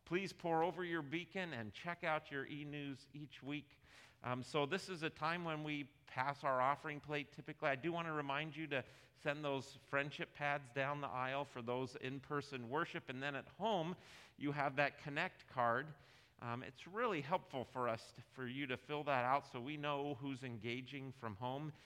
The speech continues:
during this time. And then also, it's a great way for you to let us know any prayer needs, any, uh, concerns, feedback, et cetera. Helps us stay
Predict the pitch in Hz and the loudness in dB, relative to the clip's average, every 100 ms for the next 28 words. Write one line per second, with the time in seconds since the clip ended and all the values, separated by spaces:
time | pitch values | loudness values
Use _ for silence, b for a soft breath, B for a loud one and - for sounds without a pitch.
0 | B B 123 123 135 127 - - 135 147 | B B -4 -2 -2 -4 -4 -2 0 2
1 | 156 - 139 151 156 180 - 170 170 - | 0 -2 -2 0 2 0 0 0 0 -4
2 | 147 117 143 156 143 147 147 139 131 135 | -6 -2 0 0 0 -2 -2 -6 -6 -4
3 | 123 120 131 131 - 135 131 131 131 B | -2 0 0 -2 -8 -2 0 0 -4 B
4 | B B 127 127 - 127 127 127 123 127 | B B -4 -4 -2 0 2 2 0 -2
5 | 117 107 - 123 127 127 127 - - 117 | -4 -8 -8 -4 -4 -4 -6 -10 -10 -10
6 | 101 - 127 131 127 120 - 139 135 120 | -6 -2 0 0 -4 -6 -6 -6 -2 4
7 | 113 113 - 104 - - 147 135 127 101 | 4 4 -2 -18 -16 -2 0 0 0 -2
8 | - - B B B B B 139 139 143 | -6 -20 B B B B B -2 0 -2
9 | 131 - 117 117 | -6 -4 -2 -2